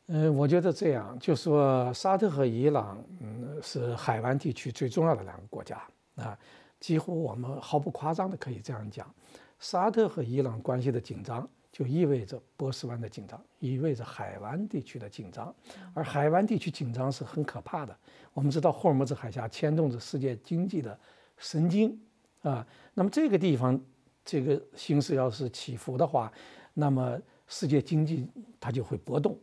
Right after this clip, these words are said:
啊，就会油价什么的，呃，都会出现很大的问题。这样，所以两个国家的和解，那预示着海湾地区啊，就是这个怎么说呢？海湾地区的和，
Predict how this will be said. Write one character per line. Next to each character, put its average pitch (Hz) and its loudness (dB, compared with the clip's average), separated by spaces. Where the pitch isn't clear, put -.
啊， 107 -8
就 - -8
会 113 -4
油 120 -6
价 - -2
什 - -12
么 127 -10
的， 110 -10
呃， 147 -10
都 113 -10
会 101 -10
出 123 -10
现 113 -6
很 - -12
大 123 -4
的 117 -6
问 196 2
题。 - -20
这 - -2
样， - -2
所 214 4
以 214 4
两 135 4
个 196 0
国 165 2
家 143 6
的 143 2
和 139 -2
解， 127 -4
那 147 2
预 170 6
示 135 -2
着 123 -6
海 120 -4
湾 139 4
地 175 4
区 143 -4
啊， 120 -6
就 139 2
是 131 4
这 147 -2
个 123 -2
怎 139 -4
么 123 0
说 135 0
呢？ 120 -2
海 120 0
湾 139 4
地 156 2
区 - -2
的 127 2
和， - -10